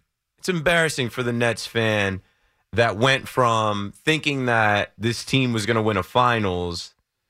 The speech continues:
get to the Eastern Conference Finals just some two, three years ago, thinking that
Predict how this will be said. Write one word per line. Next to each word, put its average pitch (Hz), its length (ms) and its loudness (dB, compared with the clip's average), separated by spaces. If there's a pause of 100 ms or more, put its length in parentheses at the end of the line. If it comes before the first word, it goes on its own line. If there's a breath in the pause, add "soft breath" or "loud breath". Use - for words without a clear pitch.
(540)
get 120 200 -4
to 104 100 -4
the 95 180 -2
Eastern 127 300 -2
Conference 110 340 2
Finals 110 540 0
just 113 240 -4
some 98 400 -4
two, 117 180 -8
three 110 220 -4
years 117 320 0
ago, 92 320 2
thinking 135 460 0
that 107 260 2